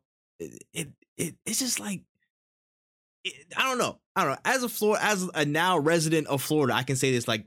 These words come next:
sixteen years later. As a resident of Florida, it's weird because it'd be, like, thirty minutes, you're overall scared of a hurricane. Like, thirty minutes. And that's, like, the thirty minutes you go into a Costco or something like that to go get supplies and you don't have any water.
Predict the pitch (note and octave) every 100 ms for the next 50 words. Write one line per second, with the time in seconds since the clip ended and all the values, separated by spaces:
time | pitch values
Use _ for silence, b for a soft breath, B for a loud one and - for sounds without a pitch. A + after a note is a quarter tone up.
0 | _ - - D3+ - D3+ C3+ B2+ A#2 A#2+
1 | G#2+ F#2 B B - E3 D3+ D3+ D3 C#3
2 | F#3 F#3 F3+ D3 C3+ D#3 D#3+ C3 G#2 -
3 | _ _ _ - E3+ C#3+ E3 E3+ C3 C3
4 | C#3+ B2+ A#2 - D#3 D#3 D#3+ C#3+ A2 F2+
5 | - _ _ _ _ - F#3+ F3+ E3 E3
6 | C#3+ C#3+ D3 - D3+ C#3+ C#3 B2+ - C3+
7 | B2 A2+ A#2 G#2+ G#2+ F2+ G#2 - A2+ G#2+
8 | - E3+ D3+ C3 A#2+ G2 - C#3+ D#3+ F#3
9 | D#3 C#3 E3 D#3+ D#3 C#3 C3 C#3+ D3 C3+
10 | B2 - C3+ B2+ C#3 B2+ B2+ A#2+ A#2+ A#2
11 | B2 G2+ A#2 B2+ C3 C3 - C3+ C3+ C3+
12 | A#2 A2+ A#2+ B2 A#2+ C3 A#2+ B2 A#2 G#2
13 | A2 G2